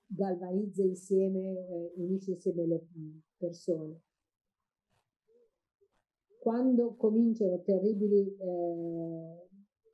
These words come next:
eh, la cosa veramente triste è quando cominciano queste dispute, queste discussioni, queste, mm, liti, si può dire, tra coloro che invece dovrebbero porre un'alternativa nuova.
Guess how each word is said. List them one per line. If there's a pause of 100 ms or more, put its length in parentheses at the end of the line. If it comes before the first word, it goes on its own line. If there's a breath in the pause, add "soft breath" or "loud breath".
(1400)
eh, (140)
la
cosa
veramente
triste
è
quando
cominciano
queste
dispute,
queste
discussioni,
queste, (520)
mm,
liti,
si
può
dire,
tra
coloro
che
invece (200)
dovrebbero (100)
porre
un'alternativa
nuova.